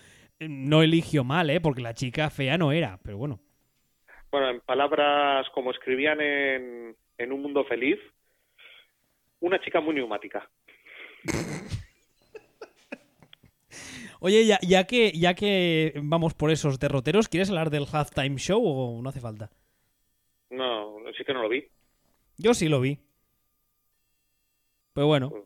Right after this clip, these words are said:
Speaker 1: no sé.
Speaker 2: o no, porque no, no sé.
Speaker 1: Bueno,
Speaker 2: O sea,
Speaker 1: muy,
Speaker 2: me
Speaker 1: muy,
Speaker 2: parece
Speaker 1: muy reivi-, muy reivindicativo y, y bien, eso en
Speaker 2: No,
Speaker 1: ese, en ese
Speaker 2: bien, me
Speaker 1: aspecto,
Speaker 2: parece
Speaker 1: bien.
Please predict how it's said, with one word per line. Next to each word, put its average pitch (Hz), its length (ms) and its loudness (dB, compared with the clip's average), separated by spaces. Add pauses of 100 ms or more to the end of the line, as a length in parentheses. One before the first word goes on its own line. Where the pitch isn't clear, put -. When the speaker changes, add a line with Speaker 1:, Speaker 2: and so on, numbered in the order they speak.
Speaker 1:
no 120 140 -4
sé. 107 200 -6
Speaker 2:
o 110 220 -8
no, 151 380 0
porque 117 280 -6
no, 110 720 -6 (260)
no 117 80 -14
sé. 120 180 -6 (760)
Speaker 1:
Bueno, 147 280 0
Speaker 2:
O 175 40 -4
sea, 139 80 -2
Speaker 1:
muy, 139 80 2
Speaker 2:
me 113 60 -2
Speaker 1:
muy, 170 200 6
Speaker 2:
parece 160 140 2
Speaker 1:
muy 170 260 6
reivi-, 165 320 4
muy 190 400 4
reivindicativo 156 920 2
y, 117 540 -2
y 113 80 -6
bien, 117 260 -8
eso 120 180 -10
en 123 60 -6
Speaker 2:
No, 131 100 -8
Speaker 1:
ese, 120 160 -8
en 143 100 0
ese - 0 -
Speaker 2:
bien, 107 140 -2
me 123 60 0
Speaker 1:
aspecto, 123 420 0
Speaker 2:
parece 127 160 -2
Speaker 1:
bien. 147 140 -12